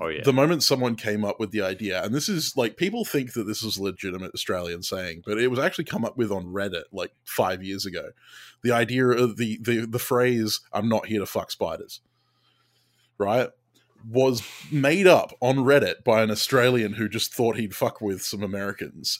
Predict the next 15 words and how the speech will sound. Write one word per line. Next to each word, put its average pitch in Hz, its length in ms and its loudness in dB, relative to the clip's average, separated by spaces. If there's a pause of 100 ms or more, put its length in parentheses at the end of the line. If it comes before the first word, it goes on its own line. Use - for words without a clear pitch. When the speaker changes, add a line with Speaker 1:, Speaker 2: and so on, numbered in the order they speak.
Speaker 2:
and 117 220 0
then 120 220 2
immediately 123 680 0
it 117 160 -6
Speaker 1:
Mm-hmm. 87 120 -4
Speaker 2:
became 123 440 -2
part 113 260 0
of 104 80 -4
the 110 80 -4
Australian 107 520 -4
vernacular, 92 520 -8
which 98 200 -8
it 135 80 -4
is 123 120 -2
now. 143 240 0